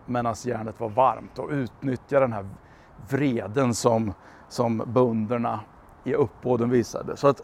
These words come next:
under natten så marscherade man från Lerum ner hit till Älvsborg. Och där så går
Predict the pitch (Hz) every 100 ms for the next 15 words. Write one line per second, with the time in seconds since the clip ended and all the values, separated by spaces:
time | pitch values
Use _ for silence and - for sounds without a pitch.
0 | - 160 160 156 180 165 - - - 269
1 | 135 117 123 - - - - - - -
2 | 139 151 - 175 139 135 156 185 185 -
3 | 147 127 117 120 156 127 117 120 117 110
4 | - - - 120 131 135 131 101 127 113
5 | - - - 127 - 127 123 110 - -
6 | 123 123 - - - - - - - -
7 | - - - - - - - - 175 -
8 | - - - 117 165 208 208 - 185 165
9 | 123 143 135 131 131